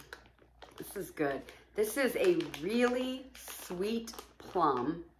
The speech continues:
This is, this is juicy. This is like a juicy plum to me. Um, not, not bakery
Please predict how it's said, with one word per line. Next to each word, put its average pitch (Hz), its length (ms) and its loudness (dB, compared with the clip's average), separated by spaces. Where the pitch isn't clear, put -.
This 311 180 2
is, - 60 -6
this 233 160 0
is - 200 4
juicy. - 600 -2
This 214 120 0
is 269 140 -4
like 254 240 4
a 180 100 6
juicy 185 460 0
plum 117 420 -2
to - 140 -6
me. 123 400 0
Um, 170 640 6
not, 285 460 12
not 247 260 12
bakery 214 520 10